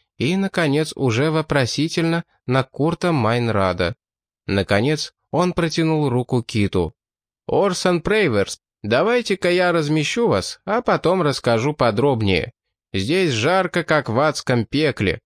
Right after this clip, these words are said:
и, судя по вашему виду, вам не помешает выпить чего-нибудь прохладного, прежде чем нырять в этот омут". Кит кивнул. Задержка явно раздражала его, но и он понимал необходимость стряхнуть пыль с одежды,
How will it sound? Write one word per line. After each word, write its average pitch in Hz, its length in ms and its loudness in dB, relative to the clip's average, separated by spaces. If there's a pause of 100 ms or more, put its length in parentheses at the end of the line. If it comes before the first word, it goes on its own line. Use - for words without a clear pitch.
(340)
и, 226 200 -2
судя 190 380 0
по 156 200 2
вашему 143 460 0
виду, 180 480 0 (200)
вам 202 320 0
не 185 80 2
помешает 160 680 0
выпить 175 480 -2
чего-нибудь 143 640 0
прохладного, 147 800 0 (260)
прежде 208 380 0
чем 175 280 0
нырять 143 460 0
в 101 120 -2
этот 127 360 0
омут". 92 480 0 (480)
Кит 123 320 -2
кивнул. 98 640 0 (640)
Задержка 131 640 -2
явно 147 460 0
раздражала 139 640 0
его, 87 420 -2 (320)
но 104 140 0
и 135 100 2
он 180 240 -2
понимал 123 560 0 (200)
необходимость 127 800 0
стряхнуть - 640 -4
пыль 147 200 -2
с - 120 -4
одежды, 156 580 0